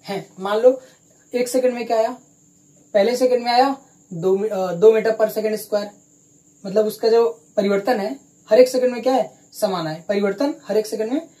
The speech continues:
समान। मान लो पहले, पहले second में परिवर्तन कितना आया, दो meter per second, फिर अगले में कितना आया, दो meter per second, फिर अगले में कितना है, दो meter per second। मतलब हर बार जो उसके वेग में परिवर्तन है क्या आ रहा है, समान आ रहा है, ठीक। तो हर एक second में अगर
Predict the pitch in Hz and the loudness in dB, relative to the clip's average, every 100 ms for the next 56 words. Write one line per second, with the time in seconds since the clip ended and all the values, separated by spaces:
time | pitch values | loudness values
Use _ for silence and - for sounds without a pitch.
0 | _ _ - 185 170 208 - 220 226 220 | _ _ -6 -6 -2 -2 4 4 4 2
1 | 214 226 247 247 226 226 214 254 247 254 | 4 4 2 0 0 -2 -4 -6 -2 4
2 | 247 170 208 196 202 196 196 196 202 196 | 4 2 -6 -4 -4 -4 -6 -8 -10 -12
3 | - _ _ - 247 247 254 247 - 247 | -14 _ _ 4 6 8 6 4 0 -2
4 | 240 202 190 196 196 190 196 190 240 240 | -2 -4 -4 -4 -6 -8 -8 -6 -2 2
5 | 247 240 247 247 240 196 190 190 196 190 | 2 2 -2 -8 -8 -8 -8 -10 -10 -12
6 | 190 190 220 175 226 247 - _ - 180 | -14 -10 -8 -2 -2 -2 -8 _ -10 -2
7 | 202 180 - _ _ _ _ 170 208 214 | 0 -2 -4 _ _ _ _ -2 2 2
8 | 233 220 226 214 202 196 226 185 202 _ | 2 0 0 -2 -2 -2 -4 -6 -12 _
9 | 220 214 202 294 - _ _ - - 262 | -2 0 0 -4 -10 _ _ -20 -4 0
10 | 247 202 151 156 165 233 226 - _ _ | 0 0 -4 -6 -8 -6 -8 -10 _ _
11 | 214 - 240 302 - 262 233 202 214 _ | -10 2 4 4 0 -4 -4 -6 -8 _
12 | - 220 247 226 | -10 0 0 0